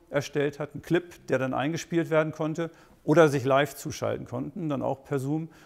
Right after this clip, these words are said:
Und so wurden dann alle verabschiedet. Zwischendurch gab's auch noch Musik,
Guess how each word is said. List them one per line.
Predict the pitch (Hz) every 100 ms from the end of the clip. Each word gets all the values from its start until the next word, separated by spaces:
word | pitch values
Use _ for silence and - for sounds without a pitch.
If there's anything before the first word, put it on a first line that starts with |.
| - -
Und | 123
so | 123
wurden | 127 135
dann | 131 123 123
alle | 123 120
verabschiedet. | - - 117 - 101 101
Zwischendurch | - 151 156 147
gab's | - 143
auch | 143
noch | 127
Musik, | 110 117 110 202 -